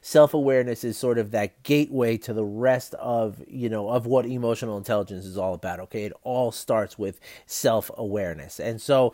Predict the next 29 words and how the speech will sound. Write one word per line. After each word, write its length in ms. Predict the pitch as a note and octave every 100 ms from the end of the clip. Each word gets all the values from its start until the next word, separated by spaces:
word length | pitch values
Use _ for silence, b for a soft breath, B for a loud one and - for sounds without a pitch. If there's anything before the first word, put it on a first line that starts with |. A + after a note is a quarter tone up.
| B B B
he 300 | - C#4 C#4
has 280 | A3 F3 D#3
a 60 |
definition 600 | C#3 D3+ C#3+ C#3+ C3+ C3
of 120 | G#2+ -
self-awareness 840 | - C3+ B2 B2+ A2+ A2+ G#2+ G#2
that 120 | A#2 G#2+
is 160 | G2+ -
a 100 | B2
little 340 | C3 E3 F#3
bit 180 | E3+ -
more, 460 | C#3+ C3+ C3 B2 B B B
uh, 240 | A#2 A2 G#2
rounded 580 | A2+ C#3+ D#3+ D#3 D#3+ C3+
and 260 | A2+ G#2
holistic, 680 | - E3+ D3 D3 D#3+ E3+ D#3+
if 160 | D#3+ D#3
you 140 | D3
will, 340 | D3 D3 E3 B B B
um, 460 | A#2 A2+ A2+ G#2+ -
as 220 | C#3+ C3
opposed 440 | B2 C#3+ C#3 C3 -
to 80 |
just 400 | A#2 C3+ B2 -
sort 180 | C3+ A#2+
of 220 | A2+ A2
being 360 | B2+ B2+ B2 A#2 -
aware 640 | A#2 G#2 A#2+ B2 A#2+ A#2
of, 640 | - A#2+ A2+ G#2 G2+ -